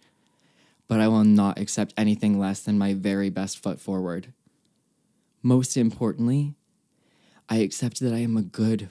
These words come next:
person and deserve every good thing that has ever happened to me, just as I am a flawed person who has and will continue to make mistakes.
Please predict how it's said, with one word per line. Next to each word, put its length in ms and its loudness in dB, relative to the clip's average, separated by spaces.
person 640 -4
and 180 6
deserve 400 2
every 420 0
good 300 0
thing 240 2
that 120 2
has 280 -2
ever 300 0
happened 400 -4
to 60 0
me, 300 0
just 340 6
as 140 0
I 120 2
am 140 4
a 40 2
flawed 480 0
person 540 -2
who 180 4
has 400 2
and 220 4
will 140 4
continue 840 4
to 180 0
make 300 2
mistakes. 680 -4